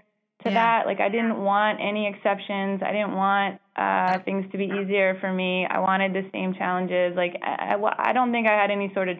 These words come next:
Speaker 1: chip on my shoulder, like I had to prove that I was, uh,
Speaker 2: Yeah.
Speaker 1: an equal. I just, I, I consciously tried to <laughs> not draw attention to that. And, um, I got, I have often asked, like, if, you know, if I was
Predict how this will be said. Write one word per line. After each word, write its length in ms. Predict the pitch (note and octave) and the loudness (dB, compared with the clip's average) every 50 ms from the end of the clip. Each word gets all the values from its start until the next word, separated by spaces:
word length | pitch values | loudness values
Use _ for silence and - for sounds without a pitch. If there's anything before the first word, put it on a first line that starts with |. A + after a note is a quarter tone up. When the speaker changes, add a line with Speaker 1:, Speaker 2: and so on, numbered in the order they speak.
| - - | -6 -4
Speaker 1:
chip 180 | G#3+ G#3 G3+ | -4 -4 -2
on 140 | G3+ G3 F#3+ | 0 0 0
my 120 | F#3+ F#3 F#3+ - | 0 -2 -2 -2
shoulder, 220 | F#3+ F3+ F3+ F#3 | -2 0 0 2
like 180 | F3+ F3+ F3 - | 0 0 0 -2
I 80 | F3+ | -2
had 180 | F3+ F3+ F3+ F3+ | -2 -2 -2 -2
to 60 | F3+ E3+ | -6 -8
prove 400 | F3 - - F#3+ F#3+ G#3+ G#3+ G#3+ | -8 -8 -4 -2 -2 -2 -2 0
that 100 | A3+ A#3 | 2 2
I 160 | A#3 A#3 A3+ | 4 4 2
was, 240 | A#3 A#3+ A#3+ A#3+ A3+ A3+ - _ - - _ _ _ _ _ _ _ _ _ - - | 2 0 -2 -2 -4 -8 -12 _ -20 -20 _ _ _ _ _ _ _ _ _ -4 0
uh, 40 | - | 0
Speaker 2:
Yeah. 260 | A3 A3+ - A3 A3+ | 2 2 4 2 4
Speaker 1:
an 80 | A3+ A#3 | 4 2
equal. 220 | B3 A#3 A#3+ B3+ | 2 2 2 2
I 220 | B3+ B3 - G#3 A3 | 4 4 4 4 2
just, 280 | A3 A#3 A#3 A3+ - - - - | 2 -2 -6 -6 -10 -10 -2 0
I, 460 | G3+ G#3 G#3+ A3 A3 G#3 G3 - - - | 2 4 4 4 2 2 0 -2 -2 0
I 260 | - G3+ G#3 G#3+ G#3+ - | 2 2 2 2 0 -2
consciously 540 | - G#3+ G#3+ G#3+ A3 A3+ G#3+ G#3 - A3 G#3 G#3 | 0 0 0 0 0 -4 -6 -4 -4 -4 -4 -2
tried 260 | - G3 F#3+ F#3+ F#3+ | -2 0 0 0 -2
to 220 | G3 G3+ F#3+ F3+ - - _ _ _ _ _ | -2 -2 -2 -4 -6 -10 _ _ _ _ _
<laughs> 220 | _ - - - B3 | _ -16 -4 -2 0
not 400 | A#3 A3+ A3 G3+ F#3+ G3 G3 - | 2 4 4 4 2 2 0 0
draw 180 | G#3+ G3+ F#3+ | 2 2 2
attention 480 | F#3+ F#3+ - A3 G#3+ A3 A3+ G#3 G3+ G3 | 2 0 0 0 0 0 0 -4 -4 -4
to 80 | G3+ F3+ | -2 0
that. 360 | F#3 F3+ F3 F3 F3 - - - | 0 2 2 2 0 -2 -6 -4
And, 440 | F3+ F#3 F#3 F#3 F3+ F3+ F3 F3 - _ _ _ _ _ _ _ _ _ _ - - | -2 0 0 0 0 -2 -4 -6 -8 _ _ _ _ _ _ _ _ _ _ -8 -4
um, 600 | F#3+ F#3+ F#3 F3+ F3+ F3 F3 F3 F3 F3 F3 - - _ _ _ _ _ _ - - | 0 0 2 2 2 2 0 -2 -2 -4 -6 -10 -16 _ _ _ _ _ _ -6 0
I 120 | - G#3+ A#3 | 0 2 2
got, 280 | B3+ C4+ C#4+ C#4 - - | 4 2 2 2 2 2
I 460 | - A3+ B3 C4+ C4+ C4+ C4+ B3+ - - | 2 4 4 4 2 2 0 0 0 -2
have 320 | - A#3 A3 G3+ A3 G#3+ - - - | -2 -2 -2 -4 -6 -6 -6 -2 0
often 360 | G3+ G#3+ A3+ A3 - A#3+ A3+ | 2 2 2 2 0 0 0
asked, 480 | A3 G3+ G3 G3 G#3+ A3 - - - - | 2 2 4 2 2 0 -2 -10 -8 -4
like, 200 | - A#3+ B3 A#3+ | 0 0 0 0
if, 180 | - - - A3+ G#3+ - _ _ _ _ _ _ _ _ - - | 0 -2 -2 -2 -4 -10 _ _ _ _ _ _ _ _ -10 -4
you 80 | G#3+ G#3+ | -2 0
know, 100 | G#3 G3+ | 0 0
if 120 | G3 G3 | 0 2
I 100 | G3+ G3+ | 2 2
was 140 | G3 G3 G3+ | 2 0 -2